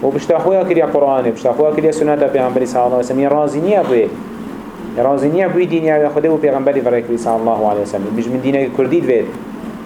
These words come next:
نیا-، و یه راضی نیه بوی دین اسلام او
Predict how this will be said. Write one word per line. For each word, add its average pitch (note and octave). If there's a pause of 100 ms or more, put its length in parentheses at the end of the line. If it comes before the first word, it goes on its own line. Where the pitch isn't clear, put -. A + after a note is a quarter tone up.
(560)
نیا-، C#3
و C#3+
یه C#3+
راضی C#3+
نیه E3+
بوی D#3+
دین D#3
اسلام D#3
او C#3+